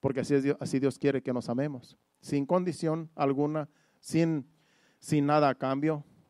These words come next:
Simplemente ama. Simplemente amaos. Eso es lo que dice el Señor. Así es que no nos queda otra que amar. Es una acción. El amor es una acción. Y hay que hacerlo, hermanos, para poder s-, decir que somos hijos de Dios. ¿Cuántos dicen amén?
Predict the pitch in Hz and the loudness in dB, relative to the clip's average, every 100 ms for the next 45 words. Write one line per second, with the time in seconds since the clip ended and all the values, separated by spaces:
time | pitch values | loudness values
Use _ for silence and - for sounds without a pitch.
0 | _ - 160 151 139 151 - 170 180 147 | _ -2 0 2 2 0 -2 -2 -2 -2
1 | _ _ _ _ _ _ _ _ - 156 | _ _ _ _ _ _ _ _ -6 -4
2 | 147 143 151 156 151 - 117 127 120 107 | 0 2 2 -2 -8 -8 -4 -2 -2 -6
3 | - _ _ _ _ - 123 123 120 110 | -20 _ _ _ _ -8 -6 -4 -4 -4
4 | 107 113 107 101 _ _ - 117 139 139 | -6 -6 -6 -10 _ _ -8 -4 -4 -4
5 | 117 135 143 - 135 147 156 - 120 113 | -2 0 0 0 2 2 2 -2 -2 0
6 | 131 185 - _ _ _ _ _ _ _ | -2 -4 -10 _ _ _ _ _ _ _
7 | - 143 165 175 - 151 180 - _ _ | -6 0 0 0 2 2 2 -6 _ _
8 | 139 117 127 139 156 147 - 156 180 _ | -6 -2 -2 -2 -4 -4 -2 -2 -4 _
9 | _ _ _ _ _ 123 127 135 - 151 | _ _ _ _ _ 0 2 0 -2 -2
10 | 131 107 107 - _ _ 123 127 127 139 | -2 -4 -8 -12 _ _ 0 2 4 4
11 | 151 - - - 143 127 151 - - - | 4 0 -14 -10 -2 0 2 0 -2 -6
12 | - 139 131 127 117 127 117 117 135 - | -2 -2 -2 -4 -2 -2 0 0 -2 -4
13 | - _ _ _ _ _ _ _ _ - | -20 _ _ _ _ _ _ _ _ -6
14 | 139 135 120 - 123 123 123 117 131 | -4 -4 -6 -6 -6 -4 -4 -4 -4